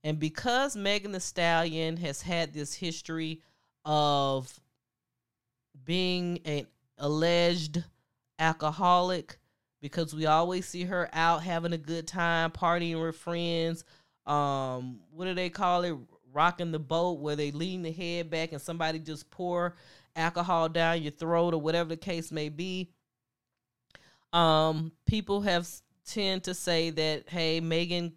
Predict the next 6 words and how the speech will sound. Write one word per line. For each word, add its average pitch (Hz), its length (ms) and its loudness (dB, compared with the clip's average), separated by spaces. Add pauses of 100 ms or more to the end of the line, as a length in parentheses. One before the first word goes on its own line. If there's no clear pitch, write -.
could 190 240 -8
possibly 170 560 0
have, 147 440 -2 (840)
<coughs> - 60 -8 (880)
excuse 240 500 -8
me, 127 140 -8